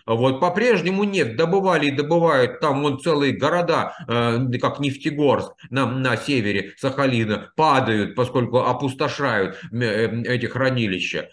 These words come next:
А до сих пор, а что эти атомные станции? Не будем говорить, что они заменили, только два слова скажу. Думайте, братья и сестры, Чернобыль, Фукусима.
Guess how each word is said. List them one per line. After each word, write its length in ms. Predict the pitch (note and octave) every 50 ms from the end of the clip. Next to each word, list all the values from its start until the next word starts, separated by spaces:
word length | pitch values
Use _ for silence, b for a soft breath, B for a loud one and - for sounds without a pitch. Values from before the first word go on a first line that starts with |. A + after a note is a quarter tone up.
| b b
А 320 | G#2 G#2 G#2 G#2+ A2 A#2 C3
до 180 | C3 D#3+ A3
сих 300 | A3+ A3+ C4+ C4+ C4+ -
пор, 180 | A#3+ G3+ F3 C#3+
а 140 | C#3 C3+ B2+
что 280 | - - - A#3 G3+
эти 360 | E3 C3+ - - A#2 - - - -
атомные 500 | A#2+ B2+ C3 C3 C#3 B2+ B2 A#2+ A#2+ A#2
станции? 640 | A#2 - - A2+ G2 F#2 F2 E2+ - E2+ D2 - - _
Не 140 | - F#3+ A#3+
будем 360 | B3+ G#3 A3 G#3+ E3+ F3 E3+
говорить, 320 | D#3+ F3 E3+ E3 D#3 C#3+ C3
что 140 | - - D3
они 160 | C#3 C3 A#2+
заменили, 640 | G#2+ C3+ C3+ C#3+ C#3+ C3+ B2 A2 G2+ F#2+ - - -
только 440 | - E3 E3+ E3 E3 D#3 - - -
два 260 | - D3 D#3 F3+ F3
слова 420 | E3 - - G#3+ G#3+ G3 C3+ C3 A#2+
скажу. 360 | A2+ - - A#2+ - G2 G2
Думайте, 580 | F#2+ G2 E3+ G#3+ G3+ D3+ B2 A2 - - G#2+ G2
братья 380 | F#2 F#2 G#2+ G#2+ G2 - G2
и 40 | F#2+
сестры, 520 | F#2+ - G#2+ F#2+ E2+ - - - - - -
Чернобыль, 800 | - - C3 A#2+ - F#2 F2+ A2 F#3+ A#3+ A3+ E3+ B2+ - - - _ _ _ _ _ _ _ _ _ _ _ _
Фукусима. 880 | - - D#3+ E3 E3 F3+ C3+ - - C#3+ E3+ E3+ C3 G#2 D2+ C#2+ -